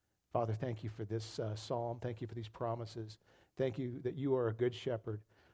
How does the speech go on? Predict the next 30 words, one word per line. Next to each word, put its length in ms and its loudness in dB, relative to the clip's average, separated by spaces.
Lord, 180 2
we 120 2
know 160 4
we're 140 4
not 180 6
the 80 -2
greatest 400 4
of 100 -2
sheep, 300 0
that 100 0
we're, 140 -2
that 100 0
we're 140 4
no 120 2
prize, 760 4
and 160 0
yet 200 4
you 140 2
have 100 -2
set 240 -4
your 140 0
love 240 2
on 180 -2
us 300 -12
and 160 0
given 240 0
your 120 0
Son 360 -6
for 220 -4
us 240 -14